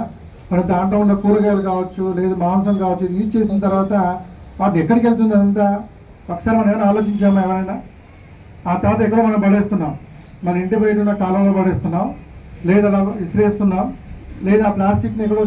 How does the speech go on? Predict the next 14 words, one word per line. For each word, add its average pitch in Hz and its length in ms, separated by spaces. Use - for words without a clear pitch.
చోట 202 140
మనం 190 220
పడేస్తే 202 300
తీసుకెళ్ళిపోయి 214 500
ఎక్కడో 208 240
వే-, 196 360
వేరే 208 240
చోట 202 120
ఎవరో 196 440
మన 170 120
శానిటేషన్ 196 480
వర్కర్స్ 214 280
ఎక్కడో 202 200
పెట్టేస్తున్నారు. 143 680